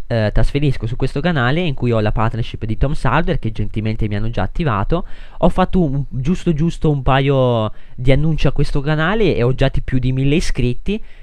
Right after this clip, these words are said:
Spero ovviamente che a-, anche tu che mi stai ascoltando in questo momento, se ti piace la mia persona, se ti piace il modo in cui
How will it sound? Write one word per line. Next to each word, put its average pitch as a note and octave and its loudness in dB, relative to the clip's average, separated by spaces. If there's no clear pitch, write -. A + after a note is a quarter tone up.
Spero G3 4
ovviamente D#3 2
che C3 0
a-, A2+ 0
anche C3 -2
tu B2 0
che A#2+ 2
mi B2 2
stai A#2+ 4
ascoltando B2 2
in A#2 -4
questo A#2+ -4
momento, A2+ -2
se C3+ 2
ti B2 -6
piace A#2+ 2
la B2 0
mia A#2+ -2
persona, A#2 0
se - -2
ti - 0
piace A#2+ 0
il A#2 0
modo A#2+ 0
in A#2 0
cui A#2+ 0